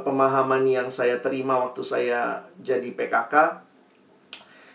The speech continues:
Kalau saya jadi pengurus, saya membangun generasi ini. Karena kan jadi pengurus, ngurusin P J,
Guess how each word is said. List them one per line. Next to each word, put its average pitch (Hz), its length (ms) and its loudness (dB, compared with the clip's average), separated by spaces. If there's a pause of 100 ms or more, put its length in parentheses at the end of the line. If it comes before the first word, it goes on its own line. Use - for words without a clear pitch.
(140)
Kalau 190 320 10
saya 240 600 4
jadi 147 340 6
pengurus, 151 800 2
saya 190 240 2
membangun 160 640 4
generasi 131 540 4
ini. 127 340 -6
Karena 127 240 -6
kan 175 140 -2
jadi 127 180 4
pengurus, 135 560 6
ngurusin 117 480 -6
P 131 240 8
J, - 120 -4